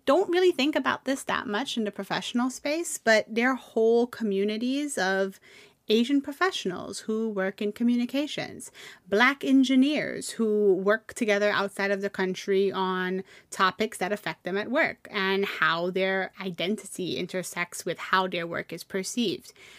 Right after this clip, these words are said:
Find your group outside of your employer. If it's outside of your current employer, you'll feel a lot more free to discuss, dissect,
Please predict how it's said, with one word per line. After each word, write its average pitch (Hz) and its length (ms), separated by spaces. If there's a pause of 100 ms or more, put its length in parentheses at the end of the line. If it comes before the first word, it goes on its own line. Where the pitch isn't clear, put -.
(120)
Find 254 520
your 233 300
group 196 420 (220)
outside 196 480
of 185 140
your 185 160
employer. - 640 (280)
If 214 160
it's 214 140
outside 196 480
of 214 120
your 190 120
current 190 320
employer, 226 680 (220)
you'll 220 160
feel 233 340
a - 80
lot 190 300
more 208 240
free 233 640 (380)
to 220 180
discuss, - 960 (260)
dissect, 190 840